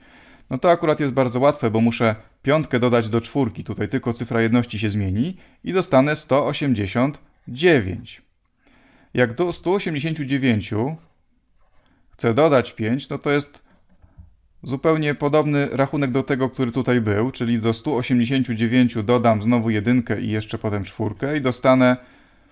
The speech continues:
sto dziewięćdziesiąt dodać cztery, czyli sto dziewięćdziesiąt cztery. Czyli następna liczba w kolejności to będzie sto dziewięćdziesiąt cztery.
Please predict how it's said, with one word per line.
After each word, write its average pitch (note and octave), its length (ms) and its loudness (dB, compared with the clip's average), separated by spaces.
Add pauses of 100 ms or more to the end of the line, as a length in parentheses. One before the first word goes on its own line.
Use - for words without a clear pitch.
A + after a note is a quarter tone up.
(160)
sto B2+ 600 0
dziewięćdziesiąt A#2 960 2
dodać G#2+ 460 0
cztery, B2+ 460 0
czyli C3+ 240 -4
sto C#3 200 -2
dziewięćdziesiąt C3 640 -2
cztery. B2 460 2 (840)
Czyli A#2+ 160 0
następna D3+ 420 2
liczba B2+ 220 0
w - 80 -14
kolejności B2+ 420 2
to B2 60 -2
będzie A2+ 220 0
sto A#2+ 180 -2
dziewięćdziesiąt G#2+ 560 -4
cztery. A2+ 560 -4